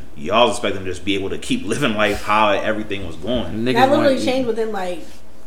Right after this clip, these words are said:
Speaker 3: a couple weeks.
Speaker 1: Yeah.
Speaker 3: Went from, like, "Oh, you're fine," to, "Oh, everything's getting shut down in the next week, so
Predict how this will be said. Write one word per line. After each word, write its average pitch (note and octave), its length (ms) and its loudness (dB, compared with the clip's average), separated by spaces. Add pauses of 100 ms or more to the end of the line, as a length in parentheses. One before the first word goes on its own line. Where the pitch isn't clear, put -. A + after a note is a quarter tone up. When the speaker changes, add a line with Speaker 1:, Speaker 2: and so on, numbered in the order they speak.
(540)
Speaker 3:
a - 20 -6
couple G3+ 280 -6
weeks. F3+ 440 -6
Speaker 1:
Yeah. B2 420 2
Speaker 3:
Went G#3 120 -2
from, G3 180 -4
like, F#3 360 -6
"Oh, G#3+ 120 -2
you're G#3+ 200 -2
fine," G#3+ 420 -4
to, F#3 320 -6
"Oh, F#3+ 460 -4 (380)
everything's G3+ 320 -6
getting G3+ 180 -6
shut F#3+ 220 -6
down G3 240 -4
in F3+ 120 -6
the F3+ 60 -4
next F3+ 180 -6
week, F3+ 320 -6
so E3 460 -8